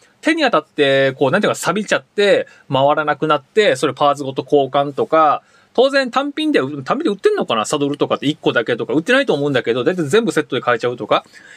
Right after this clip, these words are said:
一箇所錆びてたら大体全部ダメになってるっていうか、ダメになりかけてるところだから、大体全部買えちゃうんですけど、例えばじゃあその錆を防止できないかとか、じゃあそれをどうな、どうにかして取ることできないかとか、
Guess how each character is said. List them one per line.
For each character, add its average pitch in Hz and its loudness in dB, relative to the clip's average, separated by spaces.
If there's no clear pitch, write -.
一 165 0
箇 311 2
所 302 0
錆 190 -2
び 165 -10
て 156 -2
た 127 4
ら 110 2
大 131 0
体 160 0
全 208 2
部 160 2
ダ 123 2
メ 143 -2
に - -2
な 139 0
っ 135 -16
て 120 -10
る 110 -2
っ 101 -6
て - -10
い 101 -2
う 101 -6
か、 113 2
ダ 123 0
メ 190 -4
に 147 -8
な 123 -2
り 135 -4
か 147 -2
け - -2
て 147 -4
る 110 -4
と 107 -16
こ 110 -4
ろ 104 0
だ 107 0
か 113 0
ら、 120 2
大 143 0
体 180 0
全 226 0
部 175 0
買 151 0
え 151 -2
ち - -2
ゃ 185 2
う 208 -2
ん 214 -2
で 151 2
す - -8
け 123 -2
ど、 160 2
例 160 0
え 415 2
ば 254 2
じ 165 2
ゃ - 2
あ - 0
そ 156 -6
の 151 -4
錆 196 0
を 285 4
防 220 2
止 294 -6
で 254 -2
き 277 0
な 240 2
い 139 -2
か 131 0
と 113 -4
か、 165 2
じ 151 0
ゃ 156 2
あ - -2
そ 208 0
れ 226 4
を 202 4
ど 180 0
う 277 2
な、 262 0
ど 202 0
う 277 2
に 254 -2
か 170 0
し - -10
て 131 -4
取 156 0
る 170 0
こ 151 2
と 120 0
で 131 -4
き 156 -4
な 147 2
い 123 -2
か 127 -2
と 127 -6
か、 202 2